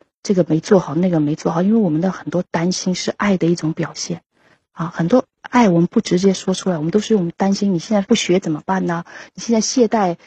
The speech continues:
别人都在学怎么办？”就是我们好像就在制造很多恐惧。所以，呃，直接有的时候我在想，在最后一方面想分享，就是在我们的情感，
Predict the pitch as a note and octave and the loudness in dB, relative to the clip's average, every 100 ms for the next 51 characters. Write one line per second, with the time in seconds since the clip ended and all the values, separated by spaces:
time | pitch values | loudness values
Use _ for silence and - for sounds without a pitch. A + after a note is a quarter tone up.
0 | _ _ G#3+ B3 A#3 A3+ G#3+ - F3+ G3 | _ _ 4 6 6 4 2 0 -2 -2
1 | D#3+ - F3+ G#3+ A#3+ G#3+ F#3+ A3 F3+ G#3 | -4 -4 -6 -4 -2 0 0 -2 -2 0
2 | G#3+ - G#3 F3+ - F#3 E3+ E3 D#3 E3+ | -2 -2 -4 -4 -6 -6 -6 -6 -6 -6
3 | - - - - _ _ - - - _ | -8 -12 -12 -18 _ _ -20 -20 -20 _
4 | - C4+ B3+ - _ F3 - A3+ A#3+ B3 | 4 6 6 2 _ -4 -2 -2 4 4
5 | B3 - E3 F3 G#3+ G#3 F3+ E3 G3 F#3 | 4 0 -2 0 -2 -2 0 0 -2 -4
6 | - - _ - G3+ F3 - A3+ - F#3+ | -8 -12 _ -2 0 0 0 0 2 0
7 | - F3+ F#3 E3+ - D3+ - F#3+ D#3+ D3+ | 0 -2 0 0 -4 -6 -2 -2 -2 -6
8 | F3 F#3 B3 A3 D#3 E3 F#3+ - - E3 | -4 -2 2 2 2 2 0 0 -4 -2
9 | E3 G3+ - - | 0 0 -4 -8